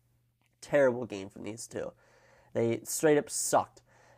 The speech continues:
Uh, and it's a shame because the seventy-sixers were within three at halftime, so it was close. You know, obviously I'll recognize how amazing Jason Tatum was in this game, and I don't think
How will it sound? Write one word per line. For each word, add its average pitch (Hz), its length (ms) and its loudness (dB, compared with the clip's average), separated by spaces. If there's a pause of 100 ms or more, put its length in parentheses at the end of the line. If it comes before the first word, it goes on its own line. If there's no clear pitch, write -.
Uh, - 40 -4
and 120 400 4
it's 180 240 2
a 185 60 0
shame 180 260 4
because 135 280 0
the 131 60 -6
seventy-sixers 160 720 -2
were 123 140 2
within 120 300 -2
three 127 320 -4
at 120 80 -4
halftime, 113 580 -2
so 110 260 -2 (360)
it - 80 0
was 185 180 2
close. 143 440 2 (880)
You 156 40 0
know, 151 100 10
obviously 190 440 8
I'll 170 80 12
recognize 151 500 8
how 135 140 8
amazing 127 440 8
Jason 123 320 4
Tatum 117 340 4
was 123 320 8
in 127 80 4
this 123 160 0
game, 131 260 2
and 101 100 0
I 107 60 2
don't 117 240 2
think 127 300 2